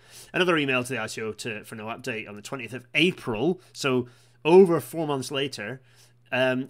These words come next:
and then a few days later, I C O confirmed, "No update, apologies for, apologise for the delay,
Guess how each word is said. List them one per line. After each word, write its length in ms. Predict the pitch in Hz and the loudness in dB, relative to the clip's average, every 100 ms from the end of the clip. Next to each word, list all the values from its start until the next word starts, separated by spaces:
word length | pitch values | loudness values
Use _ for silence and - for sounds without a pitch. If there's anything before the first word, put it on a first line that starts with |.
| 135 | -4
and 140 | 143 | 0
then 180 | 143 143 | 2 2
a 120 | 135 | 0
few 160 | - 220 | 0 2
days 200 | 147 135 | 2 2
later, 340 | 127 127 131 143 | -2 0 -2 0
I 100 | 180 | -2
C 140 | - | 0
O 60 | 131 | -2
confirmed, 320 | 127 131 143 | -2 -4 -2
"No 80 | 143 | -2
update, 280 | 123 127 | -2 -6
apologies 360 | 117 196 156 120 | -4 -2 -2 -4
for, 140 | - 123 - - | -8 -14 -16 -18
apologise 420 | - 196 175 127 | -8 -4 -2 -4
for 80 | 135 | -6
the 20 | |
delay, 360 | 113 110 110 110 | -8 -6 -8 -8